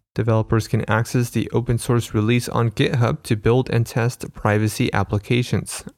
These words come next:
Ernst and Young previously announced a roll-up solution called Nightfall, which also uses Z K proofs. Ernst and Young plans to release a public version of Nightfall in May.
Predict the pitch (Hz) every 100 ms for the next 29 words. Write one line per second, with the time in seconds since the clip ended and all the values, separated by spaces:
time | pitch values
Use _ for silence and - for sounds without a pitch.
0 | - 110 - 104 104 104 107 - 113 110
1 | 107 120 - 107 104 113 - 107 98 107
2 | 113 110 - 104 117 - 117 - 110 107
3 | - 104 113 - - 101 123 - 123 -
4 | 127 123 - 127 104 104 123 - - 110
5 | 98 - 98 - - 135 - - - _
6 | _ - 101 101 - 101 104 107 - 104
7 | 107 - 104 104 110 - 110 - 113 127
8 | 120 - 110 113 127 - 113 110 104 127
9 | - - 98 - 101 98 104 120 101